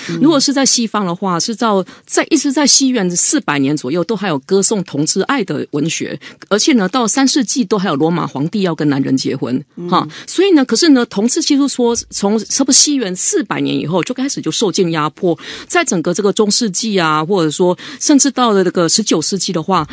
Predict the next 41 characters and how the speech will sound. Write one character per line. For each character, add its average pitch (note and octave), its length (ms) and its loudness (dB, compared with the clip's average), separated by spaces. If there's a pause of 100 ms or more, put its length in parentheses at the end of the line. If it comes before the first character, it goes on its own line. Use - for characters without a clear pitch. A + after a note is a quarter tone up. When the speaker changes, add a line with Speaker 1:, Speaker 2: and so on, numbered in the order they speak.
(260)
Speaker 2:
同 A#3 180 4
志 E4 160 2
性 C#4+ 220 6
行 G3 240 2
为 E3 160 2
是 E3 100 0
在 F4 160 0
你 E4+ 140 2
家 A3 240 2
里 D#3 140 -6
发 E3+ 180 -6
生 F#3 200 -2
的， D#3+ 120 0
双 C4+ 220 2
方 D#4 140 2
合 E3+ 180 -4
意 A3+ 140 -4
的， D#3 180 -2
在 C#4 100 0
西 C4 220 0
方 C4+ 100 2
很 F#3 180 2
多 E3+ 120 0
国 D#3+ 180 0
家 G3+ 140 -2
都 A3+ 100 0
还 G3+ 140 0
可 - 100 -4
以 D#3 40 -2
判 G#3 200 0
死 - 200 0
刑 - 240 -6
的， - 180 -12 (100)
包 E3+ 120 0
括 E3+ 160 2
英 F#3+ 200 0
国， C#3 280 -8 (200)
Speaker 1:
嗯。 E3 100 -10
Speaker 2:
哈。 D3+ 220 0
Speaker 1:
嗯。 D#3 60 -14 (220)
Speaker 2:
那 E4 100 4